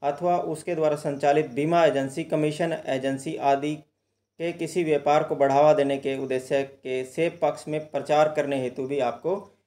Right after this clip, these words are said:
अपने डिपार्टमेंट या सरकार से परमिशन लेनी पड़ेगी किसी एक कर्मचारी को। किसी गैर सरकारी सार्वजनिक निकाय अथवा व्यक्ति के लिए किए गए कार्य हेतु शुल्क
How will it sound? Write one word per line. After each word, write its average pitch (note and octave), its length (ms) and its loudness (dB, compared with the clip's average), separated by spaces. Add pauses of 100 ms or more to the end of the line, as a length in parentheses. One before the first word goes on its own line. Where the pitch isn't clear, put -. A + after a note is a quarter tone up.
(200)
अपने D3 480 -2 (120)
डिपार्टमेंट C#3 600 0
या C#3 100 2
सरकार C3+ 360 -2
से D#3 140 -4
परमिशन C#3+ 400 -4
लेनी B2+ 220 -2
पड़ेगी C3 280 -4
किसी D3+ 260 -6
एक C#3 120 -6
कर्मचारी B2+ 440 -2
को। F3 180 -6 (600)
किसी F3 320 -4
गैर E3+ 320 6
सरकारी E3 540 2
सार्वजनिक D3+ 540 0
निकाय C#3 440 4
अथवा D3 280 0
व्यक्ति C#3+ 360 0
के D#3+ 140 -6
लिए D3 180 -2
किए D3 240 0
गए D3 140 2
कार्य C#3 360 2
हेतु C#3 320 -6
शुल्क F3 260 -4